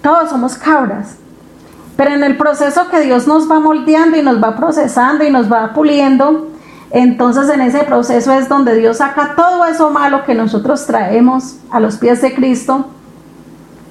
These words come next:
y comienza a hacer una transformación en el corazón de cada uno. Pero eso depende de, de cuán dóciles seamos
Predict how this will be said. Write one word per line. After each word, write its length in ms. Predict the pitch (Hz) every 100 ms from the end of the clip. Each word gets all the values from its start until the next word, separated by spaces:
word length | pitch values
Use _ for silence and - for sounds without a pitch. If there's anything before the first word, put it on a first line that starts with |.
| - -
y 160 | 240
comienza 400 | 262 277 277 277
a 40 | 330
hacer 160 | 320
una 220 | 330 339 330
transformación 840 | 285 262 254 240 233 226 370 381
en 120 | 349
el 140 | 277
corazón 420 | - 226 233 226 226
de 140 | 240
cada 400 | - 302 294 320
uno. 380 | 359 320 - - - - - - - - - -
Pero 240 | 294 294
eso 200 | 277 277 330
depende 500 | 311 311 254 240 269
de, 400 | 294 262 233 220
de 200 | 226 226
cuán 380 | 285 285 294
dóciles 540 | 277 320 320 339 294 269
seamos 680 | 262 233 233 254 294 -